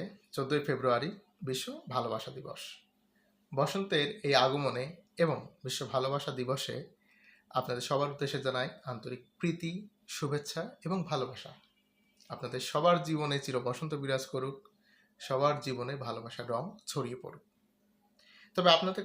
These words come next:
আজকে যে কথাটি বলতে চাই সেটি হলো, আপনারা আপনার সৃষ্টিকর্তা, বাবা মা, পরিবার পরিজন এবং প্রিয়জন, তাদেরকে তো অবশ্যই ভালোবাসেন, তার সাথে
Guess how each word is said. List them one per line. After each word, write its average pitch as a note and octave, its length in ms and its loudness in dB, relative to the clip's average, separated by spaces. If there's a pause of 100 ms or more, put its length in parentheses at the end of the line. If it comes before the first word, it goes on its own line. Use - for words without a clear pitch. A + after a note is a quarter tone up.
আজকে C3+ 280 2
যে D#3+ 120 -4
কথাটি D#3 260 -6
বলতে C#3 280 -2
চাই B2 220 -2 (220)
সেটি F#3+ 260 -4
হলো, C#3+ 220 -4 (720)
আপনারা C#3+ 380 4 (400)
আপনার A#2+ 360 -2
সৃষ্টিকর্তা, C#3 760 -2 (480)
বাবা A#2 320 2
মা, A#2+ 180 -2 (440)
পরিবার A#2+ 420 0
পরিজন B2 320 -4 (100)
এবং E3+ 220 2
প্রিয়জন, C#3 400 0 (280)
তাদেরকে C#3 320 -2
তো D#3 100 -2
অবশ্যই D#3 420 -2
ভালোবাসেন, A2+ 420 -4 (1080)
তার F#3 240 6
সাথে B2 260 0